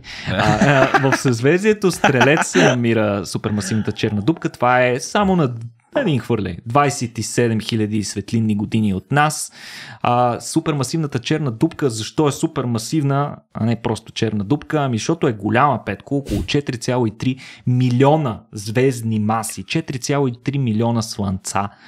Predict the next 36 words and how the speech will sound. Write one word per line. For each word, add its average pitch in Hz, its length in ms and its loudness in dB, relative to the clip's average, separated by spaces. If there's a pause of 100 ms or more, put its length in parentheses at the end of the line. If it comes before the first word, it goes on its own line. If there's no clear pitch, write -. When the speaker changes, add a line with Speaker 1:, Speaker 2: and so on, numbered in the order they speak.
(220)
Speaker 2:
са - 200 -6
вътре 98 580 -4 (220)
в 90 100 -4 (100)
масата 104 540 -4
на 95 100 -2
тази, 98 260 -4
на 131 180 -6
Speaker 1:
Това - 120 0
Speaker 2:
този 101 120 -2
Speaker 1:
не 95 40 -4
знае 90 240 -4
какво 82 280 -6
означава, 110 300 0
Speaker 2:
гигантски 80 340 -2
Speaker 1:
да. 110 140 -2
Speaker 2:
обект, 120 460 0 (460)
като 135 580 0
за-, 117 300 0 (300)
може 139 220 0
да 160 60 0
ни 151 60 0
се 139 80 -4
струва 156 220 2
огромно, 143 800 0
но 123 80 -4
всъщност 185 360 -4
тя 175 140 0
е 160 40 -2
доста 139 320 -2
малка 110 600 -2
като - 300 -2
Speaker 1:
<laughs> - 0 -
Естествено. 107 280 -2
Speaker 2:
галактически 104 580 -4
център. 139 480 -2 (340)
А, 120 300 0